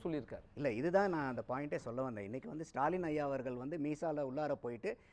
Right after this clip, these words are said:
Speaker 2: எவ்வளவு கஷ்டப்பட்டாருங்கிறது நம்ம எல்லாருமே சொல்லி கேட்டிருக்கோம், படிச்சு பார்த்திருக்கோம். ஆனா இப்ப அவரே என்ன சொல்றாரு, "நான் மிசால போய் கஷ்டப்பட்டதை விட, அஹ், சகோதரர் ஆருயிர் சகோதரர் செந்தில் பாலாஜி வந்து அதிகமா கஷ்டப்பட்டுட்டாரு
Speaker 1: கஷ்டம்
Speaker 2: ஜெயிலுக்கு
Speaker 1: சொல்ல,
Speaker 2: போயின்னு."
Speaker 1: சிறை நாட்கள்.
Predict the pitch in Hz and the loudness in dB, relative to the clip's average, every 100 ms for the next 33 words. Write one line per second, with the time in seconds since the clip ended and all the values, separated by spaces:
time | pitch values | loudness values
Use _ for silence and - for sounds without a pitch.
0 | - 143 160 175 - 147 - 151 160 156 | -4 4 6 6 6 2 4 4 4 6
1 | 143 139 135 262 233 185 160 160 156 175 | 4 4 4 4 4 4 6 6 6 4
2 | 160 165 165 151 139 139 196 214 147 170 | 2 2 2 2 2 2 0 2 -2 0
3 | 156 143 - 117 - - - - - 165 | 2 4 4 -2 -4 -10 -20 -20 4 8
4 | 226 190 247 165 208 302 247 240 208 190 | 10 10 12 12 12 12 12 12 6 8
5 | 175 143 139 190 180 117 143 214 247 214 | 8 8 6 4 2 4 8 10 10 8
6 | 262 277 269 - 240 247 208 190 262 202 | 10 12 10 8 6 6 2 2 2 2
7 | 196 214 202 208 311 339 - - - 233 | 2 4 6 8 8 8 2 -18 8 12
8 | 247 233 214 202 190 170 240 277 277 254 | 12 12 12 10 8 10 12 12 12 12
9 | 220 226 269 262 208 233 226 233 220 - | 12 12 12 12 10 10 10 10 8 8
10 | 233 320 311 262 254 240 214 220 330 240 | 8 8 12 12 12 12 10 10 12 12
11 | 269 277 269 233 269 240 220 220 220 185 | 12 12 12 12 8 6 8 10 12 12
12 | 233 269 226 214 220 185 170 233 254 226 | 12 12 12 12 12 12 12 12 12 12
13 | 202 226 170 | 12 10 6